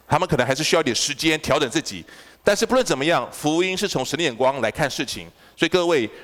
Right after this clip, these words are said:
如果这个事情跟你的得救是没有绝对的关系，如果这个事情跟你不犯罪，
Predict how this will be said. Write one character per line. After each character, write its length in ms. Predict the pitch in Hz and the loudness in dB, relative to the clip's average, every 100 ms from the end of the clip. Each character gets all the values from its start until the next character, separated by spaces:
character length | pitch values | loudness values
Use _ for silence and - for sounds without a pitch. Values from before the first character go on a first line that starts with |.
| - | -2
如 140 | 214 | 0
果 120 | 208 | 2
这 140 | 170 208 | 2 0
个 80 | 202 | 0
事 180 | 233 | -2
情 300 | 190 131 117 120 | -4 -4 -6 0
跟 160 | 185 | 0
你 80 | 156 | 2
的 80 | 131 | 2
得 240 | - 135 | 2 2
救 320 | 165 196 113 - | 2 2 0 -2
是 160 | - | -2
没 80 | 175 | 0
有 80 | 160 | 0
绝 200 | - 123 | 0 0
对 80 | 143 | 0
的 80 | 123 | 2
关 220 | 120 120 | 0 -2
系， 340 | - 113 107 - - - - | -6 -10 -12 -14 -20 -20 -6
如 100 | - | 0
果 100 | 240 | 2
这 80 | 226 | 4
个 140 | 226 214 | 2 0
事 120 | 233 | -2
情 300 | - 123 131 - | -2 -2 0 0
跟 260 | 208 202 | 2 2
你 380 | 170 120 104 92 _ | 0 0 -4 -10 _
不 80 | 180 | 0
犯 200 | 220 170 | 2 2
罪， 300 | 175 175 | 2 0